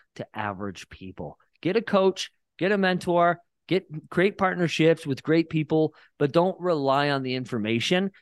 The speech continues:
from the industry that most likely is you're going to be your competitor. I don't see people as my competitor. It's co-opetition. We're in this together. But again, eighty percent of people in this industry will look at you as a competitor.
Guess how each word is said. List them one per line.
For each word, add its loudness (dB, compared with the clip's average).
from -2
the 0
industry -2
that 0
most -2
likely 0
is -8
you're -2
going -2
to -10
be -2
your -2
competitor. -12
I -4
don't -6
see -12
people -6
as -2
my -4
competitor. -2
It's -14
co-opetition. -2
We're -6
in -8
this -6
together. 2
But 4
again, -2
eighty 2
percent -4
of -6
people -2
in -2
this -6
industry -6
will 2
look 0
at -2
you -4
as -6
a -14
competitor. -12